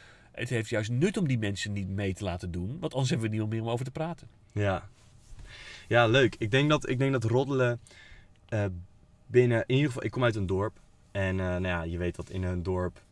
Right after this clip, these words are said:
Speaker 2: meer geroddeld wordt over het algemeen dan in een stad. Je bent minder anoniem. Het zijn heel erg groepjes. En jij hebt deze vrienden, deze vriendengroep, daar zit jij bij.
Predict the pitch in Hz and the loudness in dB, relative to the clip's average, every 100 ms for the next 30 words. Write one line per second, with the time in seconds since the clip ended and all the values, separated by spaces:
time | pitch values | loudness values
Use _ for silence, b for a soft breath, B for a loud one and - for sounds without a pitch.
0 | - 98 110 101 98 104 98 95 92 85 | -6 0 0 0 -2 0 0 0 -2 -4
1 | 85 - 95 90 92 87 87 87 85 82 | -8 -4 -4 -2 -2 -2 -2 -2 -2 -4
2 | - 92 101 87 85 87 90 80 92 92 | -6 -4 -4 -2 -2 0 0 -2 -2 -2
3 | 104 110 120 B B B B 92 95 101 | 0 -2 -4 B B B B -4 0 0
4 | 90 - 120 - - 104 101 - 92 90 | 0 -2 -4 0 0 0 0 -4 -2 -2
5 | 87 87 90 87 113 113 95 107 110 101 | -2 -4 -4 0 2 2 -2 -2 0 -2
6 | 98 - 92 107 110 98 104 104 - 104 | -4 -6 -2 0 0 -2 -2 -2 -2 -4
7 | 98 92 98 95 87 92 92 127 | -4 -4 -4 -4 -4 -2 -2 -4